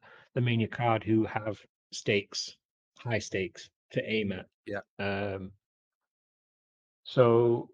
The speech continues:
Speaker 1: um, yeah, a triple threat women's match would be,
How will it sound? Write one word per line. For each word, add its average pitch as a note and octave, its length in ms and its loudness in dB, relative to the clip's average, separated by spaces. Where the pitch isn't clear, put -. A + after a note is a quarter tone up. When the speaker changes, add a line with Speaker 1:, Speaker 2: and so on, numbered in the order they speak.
Speaker 1:
um, A#2 540 0
yeah, F3+ 300 2
a D3+ 60 -4
triple E3 280 2
threat D#3+ 220 6
women's D3 240 0
match C3+ 240 0
would A#2+ 140 -6
be, B2 400 2